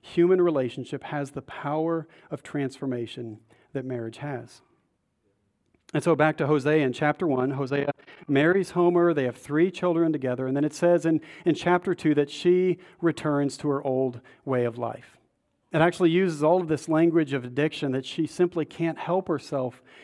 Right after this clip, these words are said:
but she goes and she gives herself willingly to a brothel where she again becomes a prostitute.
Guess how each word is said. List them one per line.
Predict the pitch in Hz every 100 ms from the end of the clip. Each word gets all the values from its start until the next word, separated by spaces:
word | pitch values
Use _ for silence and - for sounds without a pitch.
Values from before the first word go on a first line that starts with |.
| - -
but | 151
she | - 151
goes | 151 160 180 180
and | 170 143
she | 156
gives | 139 156 160
herself | 170 143 156 139
willingly | 147 151 175 175 175 175 175 - - _ -
to | 139
a | 117
brothel | 135 135 160 151 160
where | 139 131
she | - 143
again | 127 139 147 151 147 - - -
becomes | 143 143 139 135 123 - _ _ -
a |
prostitute. | - 135 120 - 113 127 117